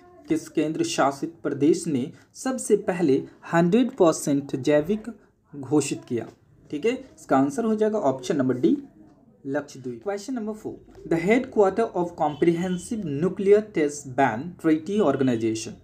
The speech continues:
कॉम्प्रिहेंसिव न्यूक्लियर टेस्ट बैन ट्रीटी ऑर्गेनाइजेशन का हेडक्वार्टर कहाँ है, ठीक है। इसका आंसर हो जाएगा ऑप्शन नंबर A is correct। Question number five, the wildlife sanctuary which is known as mini काजीरंगा।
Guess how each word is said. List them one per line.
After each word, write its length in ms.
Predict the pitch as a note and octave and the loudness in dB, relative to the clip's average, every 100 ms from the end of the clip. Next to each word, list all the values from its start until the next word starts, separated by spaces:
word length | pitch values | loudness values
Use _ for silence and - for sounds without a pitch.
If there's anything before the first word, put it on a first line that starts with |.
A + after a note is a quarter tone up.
| _ - _ _ _ _ _ _ _ _ | _ -20 _ _ _ _ _ _ _ _
कॉम्प्रिहेंसिव 680 | D#3+ E3 G#3+ G#3 A3 G#3+ B3+ - - | 0 2 2 2 2 -2 -6 -10 -8
न्यूक्लियर 680 | D#3 E3+ F3 F3 A2 F3+ - - | -2 -2 2 2 2 -2 -12 2
टेस्ट 300 | F#3+ G3 - | 4 4 0
बैन 360 | C#3+ C#3 D#3 E3 | 0 2 0 0
ट्रीटी 420 | F3 E3+ C3 G#2+ - | 4 4 0 -8 -6
ऑर्गेनाइजेशन 800 | D3 D3 D3 C#3+ F3 F3 G#3+ G#3+ | -4 -2 0 4 4 2 -4 -2
का 220 | C#3+ B2+ | -2 -2
हेडक्वार्टर 600 | C#3 C#3 - D#3 D3+ B2 - | -2 -4 0 0 0 -6 -4
कहाँ 240 | C#3 B2+ | -2 -2
है, 180 | G#2+ A2+ - _ _ | -4 -10 -20 _ _
ठीक 160 | C3+ A#3 | -6 -4
है। 60 | |
इसका 480 | E4 - _ - C#3+ | -4 -8 _ -4 2
आंसर 280 | C3+ E3 A3 | 2 2 0
हो 100 | F#3+ | 2
जाएगा 260 | F#3 F#3 G3 | 2 0 0
ऑप्शन 320 | C#3+ C#3 - E3 | 0 -2 -2 -2
नंबर 220 | B2+ C#3+ | -2 0
A 220 | C#3 C3+ D3 | 2 2 4
is 220 | B3 - - _ - | 2 0 -12 _ -8
correct। 400 | C3 A#2 A#2+ - | -6 -6 -10 -16
Question 280 | E3 D3 B2 | -20 -14 -10
number 300 | A#2 A2+ A2 | -10 -10 -12
five, 220 | A#2 G#2+ - _ _ C#3+ | -12 -12 -18 _ _ -4
the 80 | |
wildlife 600 | C3+ D#3 G3+ G#3+ F3+ G3 | 0 2 2 2 2 0
sanctuary 640 | - C#3+ C3+ D3+ C#3 G#2+ A2 C3+ | -2 0 0 0 -4 -6 -12 -2
which 320 | C3+ G#3 - E3 | 2 2 0 0
is 220 | D#3 C#3 | 0 0
known 360 | C#3 E3 G3 - | 0 0 0 -2
as 260 | C3 C3 C3 B2+ | -4 -4 -6 0
mini 360 | D#3 C#3 C3+ | 2 4 2
काजीरंगा। 560 | C#3+ - B2+ A2 G#2+ G2+ | 0 -2 -2 -2 -6 -10